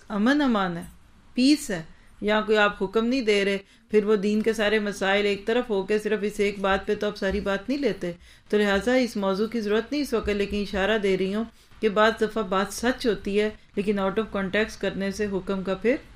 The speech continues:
नौयत बदल जाती है। "ए अदी, शायद तुझे इस दीन को कबूल करने से ये एहसास रोक रहा हो कि आज हुकूमत और सल्तनत गैर मुस्लिमों के कब्ज़े में है।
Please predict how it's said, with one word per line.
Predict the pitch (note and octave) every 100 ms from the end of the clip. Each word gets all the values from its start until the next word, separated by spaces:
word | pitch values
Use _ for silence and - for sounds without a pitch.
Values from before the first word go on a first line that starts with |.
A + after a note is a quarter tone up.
| -
नौयत | - G#3+ G3 G3 G#3+ A#3
बदल | F#3+ F3+ F3+
जाती | F3 F3 G3+
है। | A#3 A#3+ _ - - A3
"ए |
अदी, | B3 A#3+ D4
शायद | - A#3 A3+ B3
तुझे | C4 C4+
इस | C4+ -
दीन | A#3+ A#3+
को | C4
कबूल | B3+ A3 A#3+
करने | A#3 G#3 G#3 A#3+
से | C4
ये | A#3+ A3+
एहसास | A3 G3 F#3+ F#3+
रोक | G#3+ G#3+
रहा | G#3+ G#3 G#3+
हो | G#3+ G#3+ - - _ -
कि |
आज | B3 C4 B3
हुकूमत | A3+ A3 G#3+ A3+ B3
और | B3
सल्तनत | B3 G3 F#3+ G3+ G#3+ F3+
गैर | F3+ F#3
मुस्लिमों | F#3+ F#3 F#3+ G3 G#3
के | A3
कब्ज़े | G#3+ G#3 G#3 G#3
में | G#3
है। | G#3 G3+